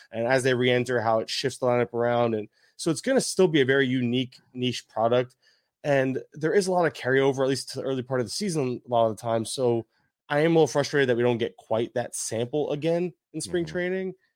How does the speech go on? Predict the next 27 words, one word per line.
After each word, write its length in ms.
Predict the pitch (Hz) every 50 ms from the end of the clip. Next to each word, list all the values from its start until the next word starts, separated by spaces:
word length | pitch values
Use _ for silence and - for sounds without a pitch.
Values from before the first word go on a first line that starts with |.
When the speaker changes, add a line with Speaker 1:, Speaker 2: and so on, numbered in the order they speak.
| _ _ -
Speaker 1:
but 280 | - 156 143 143 - - - _ -
I 80 | - 131
think 180 | 123 160 143 143
it's 140 | 131 -
still 180 | - - 156 147
gonna 180 | 139 143 135 123
be 440 | 123 135 135 131 127 123 120 123 _ _ _ _
something 420 | - - - 131 131 139 123 117 113
worth 280 | 123 131 127 123 -
tracking 480 | - - - 127 127 123 - 135 131 123
just 200 | 131 143 - -
for 80 | - 131
the 100 | 127 123
fact 260 | - 139 131 123 127
that 120 | 131 120
maybe 200 | 127 127 127 127
we 100 | 123 120
do 180 | 113 120 135 131
get 220 | 123 131 110 -
an 100 | 104 113
extra 220 | 113 110 - - 113
name 160 | 110 107 104
or 60 | 104
two 220 | - - 113 110 101
versus 260 | 107 113 107 117 113
maybe 200 | 120 120 110 113
the 220 | 107 113 107 101